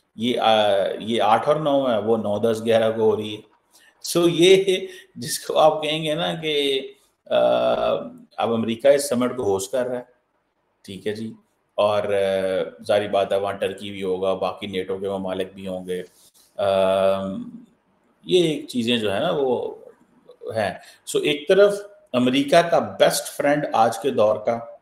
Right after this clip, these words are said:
मॉस्को बैठा हुआ है और plan कर रहा है कि मॉस्को को कैसे डील करना है, रशिया को कैसे डील करना है। Otherwise आप देखें ना, nato को क्या काम है? North Atlantic Treaty Organization is not against China, ठीक है जी। Article five will only be,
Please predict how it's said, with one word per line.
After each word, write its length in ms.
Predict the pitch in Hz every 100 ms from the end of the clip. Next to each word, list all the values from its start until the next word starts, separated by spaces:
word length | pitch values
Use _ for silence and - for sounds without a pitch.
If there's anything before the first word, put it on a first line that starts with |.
| _ _ _ _ _ _ _ -
मॉस्को 420 | 104 113 - 196
बैठा 280 | 180 170 175
हुआ 260 | 156 156 156
है 60 | - - - _ _ _ _
और 120 | 135
plan 460 | 120 - 139 147 180
कर 220 | - 113
रहा 160 | 110 104
है 360 | 92 - - _ _ _
कि 80 | 131
मॉस्को 500 | 123 120 127 - 147
को 140 | 143
कैसे 280 | 123 110 127
डील 260 | 110 104 95
करना 240 | 98 -
है, 160 | 85 -
रशिया 240 | 110 - 123
को 120 | -
कैसे 280 | - 101 107
डील 180 | 95 90
करना 240 | 85 92
है। 60 | 147
Otherwise 340 | 202 214 196
आप 120 | 196
देखें 320 | 185 160 233
ना, 240 | 220 240 - _ _ _ _ _ _ _
nato 360 | - 180 196 277
को 80 |
क्या 200 | 277 285
काम 300 | 330 202 110
है? 80 | 104
North 280 | 113 147 165
Atlantic 500 | 156 147 135 135 156
Treaty 200 | 139 160
Organization 640 | 156 143 147 120 117 147 143
is 120 | 107
not 160 | 120 147 117
against 300 | 113 107 -
China, 360 | 95 95 98 - - _ _ _ _ _ _ _ _ _ _ _ _ _ _ _ -
ठीक 220 | 95 98
है 80 | 117
जी। 160 | 139
Article 460 | - 120 151 156 117
five 300 | - 117 147
will 220 | 156 151 147
only 400 | 151 156 196 214
be, 180 | 190